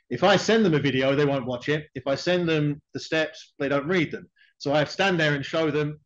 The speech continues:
but they'll film me doing it or take photos of me doing it. So if you find me on TikTok, that's where it came from. Voice notes can be very useful, of course, and sending each other voice notes, great for practicing speaking.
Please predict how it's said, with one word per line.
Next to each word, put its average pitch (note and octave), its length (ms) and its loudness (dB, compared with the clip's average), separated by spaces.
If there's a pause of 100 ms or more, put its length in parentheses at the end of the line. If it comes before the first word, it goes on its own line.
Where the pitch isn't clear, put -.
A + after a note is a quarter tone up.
but F#3+ 120 -6
they'll E3+ 140 -2
film F3 300 -2
me D#3+ 140 0
doing D3 280 0
it C3+ 140 -8
or C3+ 60 -14
take C#3 220 -6
photos B2 500 -4
of A2+ 80 -12
me B2+ 160 -6
doing A#2+ 280 -6
it. A2 120 -10 (360)
So D3 120 0
if C#3 80 0
you D3 80 2
find F#3+ 260 6
me D#3 100 4
on D3 100 4
TikTok, C#3+ 580 -2 (160)
that's C3+ 320 -6
where B2+ 200 -2
it B2 120 -6
came C#3 260 -4
from. F#2+ 220 -16 (840)
Voice F#3 280 4
notes F#3 240 6
can F3 120 0
be D#3+ 100 6
very D#3+ 240 4
useful, D#3+ 600 0 (100)
of C3+ 100 -12
course, D3+ 300 4
and C3 100 -6
sending D3+ 320 0
each D3 140 -2
other D3 180 0
voice C#3+ 320 -2
notes, C#3+ 200 -6
great D3+ 220 0
for D3 60 -6
practicing B2 460 -8
speaking. C3 560 -6